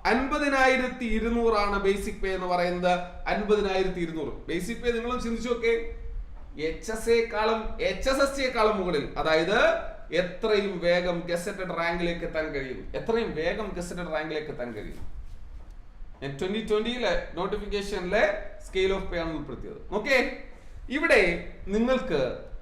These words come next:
ഈ ഒരു ലൈവിന്റെ ഉദ്ദേശം എന്ന് പറയുന്നത്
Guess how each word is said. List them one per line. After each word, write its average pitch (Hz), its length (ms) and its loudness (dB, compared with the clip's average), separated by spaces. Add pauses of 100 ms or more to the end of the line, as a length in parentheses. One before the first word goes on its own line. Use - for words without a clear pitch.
(380)
ഈ 254 160 2
ഒരു 247 420 6 (320)
ലൈവിന്റെ 220 580 4
ഉദ്ദേശം 185 460 0
എന്ന് 151 120 -4
പറയുന്നത് 120 460 -6